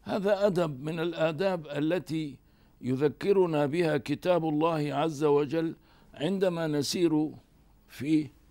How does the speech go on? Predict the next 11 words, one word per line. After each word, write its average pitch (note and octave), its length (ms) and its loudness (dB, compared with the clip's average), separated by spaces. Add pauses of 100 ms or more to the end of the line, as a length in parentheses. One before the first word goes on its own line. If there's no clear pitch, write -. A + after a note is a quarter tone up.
الطريق. D3 680 -2 (1800)
وكلمة F#3 600 -2
الغض D3 460 4 (500)
كما D3+ 240 0
قد - 360 -4
قلت D#3+ 260 0
لكم D3 520 2 (220)
في D3 180 -2
نهاية C#3+ 520 0 (600)
الحلقة C#3+ 480 -2
الماضية C#3 760 0